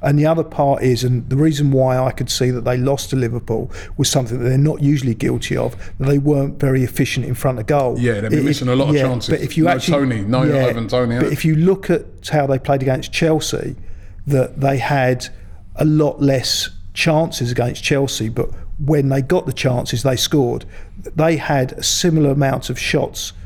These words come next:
Speaker 1: um, against Liverpool and hardly any on target.
Speaker 2: Mm.
Speaker 1: Um, so if they're off it,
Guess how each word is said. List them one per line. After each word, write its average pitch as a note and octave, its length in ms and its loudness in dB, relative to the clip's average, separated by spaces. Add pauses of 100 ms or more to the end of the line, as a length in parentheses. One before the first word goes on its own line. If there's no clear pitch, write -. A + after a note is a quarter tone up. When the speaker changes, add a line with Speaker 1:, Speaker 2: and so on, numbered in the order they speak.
(340)
Speaker 1:
um, B2+ 440 0
against C3 400 -2
Liverpool C3+ 560 0 (200)
and B2 120 0
hardly B2+ 400 2
any A#2+ 160 2
on A#2 140 0
target. C3 600 -2
Speaker 2:
Mm. A2 280 0 (320)
Speaker 1:
Um, B2+ 420 0
so B2+ 440 0 (120)
if C#3 140 0
they're F3 300 4
off - 180 -4
it, C#3 300 0